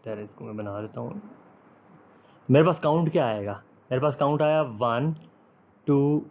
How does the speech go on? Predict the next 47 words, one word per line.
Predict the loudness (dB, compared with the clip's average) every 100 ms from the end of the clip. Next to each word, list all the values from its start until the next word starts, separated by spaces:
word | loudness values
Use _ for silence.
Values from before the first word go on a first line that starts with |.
| -14 _ -6
three, | 0 2 4 2 0 -4 -8 0
four, | 2 2 2 0 -4 -14 -2
five, | 0 0 -2 -4 -14 -12 -2
six। | -2 -2 -20 _ _ -4
इसका | 0 2
मतलब | 2 0 0
क्या | 2
हुआ | 2 2
कि | 0
यहाँ | 0 0 0 0 0
से | -2
इस | -2 -4 -2
तरफ | -2 0
मेरे | 0 0
पास | 0 -2 -8
ये | -4 0 0
हिस्सा | 0 -2
जो | 0 0
है | 0 -2 -4 -14 _ _ 0
ये | 2
root | 4 2 0
locus | -2 -2 -2
के |
अंदर | -2 0 0 0 -4 -20 _ -10
शामिल | -2 0 2 0 -2 -8 _ -4
नहीं | 0 0 0 -2 -4
है, | -8 -14 -20 _ _ _
ठीक | 0
है। | 0
तो | 0 -2
इस | -2 0
तरह | -2
से | 0
आप | 0 0
फाइंड | -2 0
आउट | 0
करोगे | 0 0
कि | 0
real | 0 2 4 4
axis | 0 -2 -6
के | -2 -2
ऊपर | 0 0 -2
आपका | 0 -2 -2
root | -2 -2
locus | -2 -2 -2
कहाँ | -2 -2 -2
कहाँ | -2 -2 -4